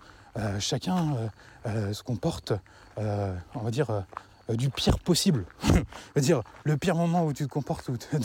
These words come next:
<laughs> c'est chez toi en fait. C'est, euh, c'est, euh, t'es, t'es sous ton visage le plus horrible.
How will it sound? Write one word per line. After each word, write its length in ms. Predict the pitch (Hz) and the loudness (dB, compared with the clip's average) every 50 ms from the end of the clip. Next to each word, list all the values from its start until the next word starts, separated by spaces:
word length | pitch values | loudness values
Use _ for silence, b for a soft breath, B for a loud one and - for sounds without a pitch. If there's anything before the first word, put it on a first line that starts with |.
| 107 139 | 0 0
<laughs> 280 | - - - - - - | -2 -4 -12 -18 -14 -6
c'est 140 | - - 131 | -2 -2 2
chez 100 | - 151 | 2 2
toi 160 | 135 170 175 | 4 2 2
en 60 | 120 | 2
fait. 320 | 101 127 113 - - - - _ B B B B B B B B | 0 -4 -4 -4 -8 -16 -18 _ B B B B B B B B
C'est, 320 | - - - 151 135 147 147 | -10 -6 -2 0 2 2 2
euh, 360 | 117 110 113 110 110 107 107 101 B B B B B B | 2 2 0 0 0 0 -2 -4 B B B B B B
c'est, 240 | B - - 147 156 | B -4 -2 2 2
euh, 220 | 156 127 110 107 101 - - | 2 2 2 0 -2 -4 -4
t'es, 200 | - 143 147 147 | -2 0 0 0
t'es 180 | 127 - - 127 | -2 -2 -4 -4
sous 240 | - - 139 139 | -2 -2 -2 -4
ton 160 | 123 - 131 127 | -4 -2 -4 -2
visage 300 | 123 127 160 180 170 139 | 0 2 4 4 4 2
le 80 | 135 | 0
plus 180 | 110 135 127 123 | 0 0 0 2
horrible. 360 | 139 147 151 214 196 131 95 | 2 4 4 2 0 0 -4